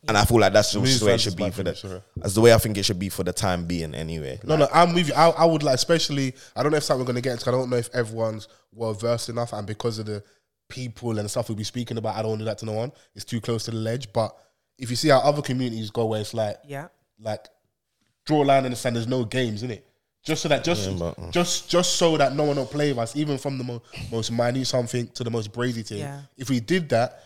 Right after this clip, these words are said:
Speaker 2: then people would know that, you know, 'cause this one's a very, it's, this is a very specific example where something happened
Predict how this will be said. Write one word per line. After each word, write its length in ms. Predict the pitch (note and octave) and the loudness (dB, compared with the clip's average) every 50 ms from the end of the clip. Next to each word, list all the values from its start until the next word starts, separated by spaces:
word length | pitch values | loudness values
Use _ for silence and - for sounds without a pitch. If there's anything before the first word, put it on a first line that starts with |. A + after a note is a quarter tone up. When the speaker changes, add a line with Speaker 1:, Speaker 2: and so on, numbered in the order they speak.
| _ _ - | _ _ -8
Speaker 2:
then 140 | A#2+ A#2 A2+ | -6 -6 -2
people 300 | - D3 C#3+ B2+ C3+ B2 | 2 2 2 2 0 -2
would 100 | A#2+ A#2 | -2 0
know 260 | B2 C3 C3 C3 B2 A#2 | 2 2 2 2 2 2
that, 160 | A2+ G#2+ G2+ | 0 0 0
you 100 | A#2 A#2 | -2 -2
know, 260 | A2 G#2 G2+ G#2+ A#2+ - _ _ _ _ _ _ _ _ _ _ - | -2 -2 -4 -4 -8 -10 _ _ _ _ _ _ _ _ _ _ -2
'cause 140 | - D3+ C3+ | 0 0 2
this 140 | G3+ G#3 - | 2 2 2
one's 160 | G3+ F3 E3+ | 0 0 0
a 20 | |
very, 160 | C#3+ F3 E3+ | 0 0 0
it's, 340 | D#3+ D#3+ - - D#3+ D3+ - | 0 -2 -4 -4 -4 -4 -4
this 260 | C#3 C3+ E3 F3+ - D#3+ | -4 -2 -2 -2 -2 -2
is 60 | D3 | -4
a 20 | |
very 140 | C#3+ E3 D#3 D3 | -2 -2 -2 -2
specific 360 | - D3 C3 - D#3 C#3 C3+ | -4 -8 -6 -6 -6 -6 -6
example 280 | C3 B2 C#3 C3+ B2 A#2+ | -6 -4 -4 -4 -4 -6
where 80 | B2+ | -8
something 220 | A2+ - C3+ B2+ A#2+ | -6 -6 -6 -6 -6
happened 320 | B2 A#2 - A#2+ A2 A2 | -8 -8 -8 -10 -12 -12